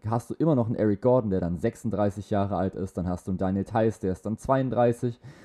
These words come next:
M, D J Augustin, der wäre dann schon siebenunddreißig. Das sind alles dann so Spieler, die du jetzt halt versuchst, irgendwie noch mal so ein bisschen mit anzupreisen, deren Trade-Wert du jetzt versuchst, noch mal mit zu steigern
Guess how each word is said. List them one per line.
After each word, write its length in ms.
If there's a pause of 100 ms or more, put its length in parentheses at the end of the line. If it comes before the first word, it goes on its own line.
(320)
M, 240
D 100
J 180
Augustin, 500
der 120
wäre 160
dann 160
schon 200
siebenunddreißig. 760
Das 180
sind 200
alles 280
dann 140
so 120
Spieler, 400
die 100
du 80
jetzt 300
halt 120
versuchst, 480
irgendwie 220
noch 120
mal 180
so 80
ein 60
bisschen 200
mit 140
anzupreisen, 720
deren 240
Trade-Wert 420
du 60
jetzt 160
versuchst, 340
noch 80
mal 120
mit 120
zu 100
steigern 460